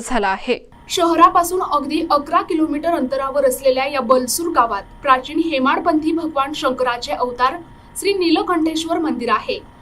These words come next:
या मंदिरात श्रावण मासातील शेवटच्या म्हणजेच चौथ्या सोमवारी पंचक्रोशीतील भाविक भक्त मोठ्या संख्येने उपस्थित राहून श्रद्धेने विधिवत पूजा अर्चा करण्यासाठी रांगा लावल्या होत्या.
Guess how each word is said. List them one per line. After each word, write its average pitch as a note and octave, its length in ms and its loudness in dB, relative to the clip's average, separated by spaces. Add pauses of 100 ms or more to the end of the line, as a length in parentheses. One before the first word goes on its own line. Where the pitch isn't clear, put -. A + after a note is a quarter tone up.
(200)
या F4 80 2
मंदिरात E4+ 540 2
श्रावण D4+ 380 2
मासातील D4+ 540 -2
शेवटच्या C#4 540 0
म्हणजेच B3+ 460 -4 (160)
चौथ्या C#4 340 0
सोमवारी C#4+ 540 -2 (400)
पंचक्रोशीतील E4 800 4
भाविक D#4+ 420 -4
भक्त D4+ 320 -8 (140)
मोठ्या C4+ 340 -2
संख्येने C4 400 -6
उपस्थित B3+ 540 -4
राहून D4 360 -4 (340)
श्रद्धेने E4 560 0
विधिवत C#4+ 500 -2 (140)
पूजा D#4+ 240 -2
अर्चा D#4+ 300 -4
करण्यासाठी D4 680 -6
रांगा A#3+ 320 -4
लावल्या G#3+ 320 -4
होत्या. B3 220 -4